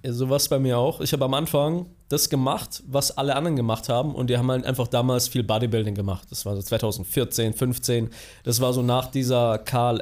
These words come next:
S. und Mischa Jan jetzt, als die so ihre Hochzeiten hatten. Danach irgendwann kam ich. Ich hab das alles gar nicht mitgekriegt. Und dachte aber, ich muss auch so ein bisschen mehr Bodybuilding machen, obwohl ich persönlich kein Bodybuilding gemacht hab. Und die Leute, die ich gecoacht hab,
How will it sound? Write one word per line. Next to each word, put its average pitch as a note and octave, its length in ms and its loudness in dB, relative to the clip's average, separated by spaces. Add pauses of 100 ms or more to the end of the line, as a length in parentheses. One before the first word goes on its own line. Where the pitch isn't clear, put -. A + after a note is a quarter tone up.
S. - 960 -2
und - 680 -2
Mischa B2 380 2
Jan A#2 260 2
jetzt, A2+ 480 0
als B2 180 -2
die C#3 80 0
so C3+ 160 0
ihre A#2+ 300 0
Hochzeiten D#3+ 500 -2
hatten. D#3+ 260 -4 (400)
Danach C3 420 2
irgendwann B2 360 0
kam G2+ 240 -2
ich. G2+ 160 -2
Ich B2+ 120 0
hab C3 80 -2
das B2 160 -4
alles B2 240 -2
gar A2 100 0
nicht G2 160 -4
mitgekriegt. - 540 -14 (400)
Und C3 160 2
dachte E3+ 260 -2
aber, D3+ 400 0
ich - 100 -4
muss C#3 200 -2
auch D#3 180 -2
so - 140 -2
ein C3 60 -2
bisschen B2+ 280 0
mehr A2+ 140 2
Bodybuilding A#2 520 0
machen, A2 280 0
obwohl B2 260 0
ich - 300 -8
persönlich C3 640 0
kein A2+ 180 0
Bodybuilding A2+ 460 2
gemacht G#2 300 -2
hab. B2+ 200 -2
Und A#2+ 140 0
die B2 60 0
Leute, C3+ 280 2
die B2+ 120 0
ich A#2+ 100 -2
gecoacht C3 440 0
hab, B2+ 220 0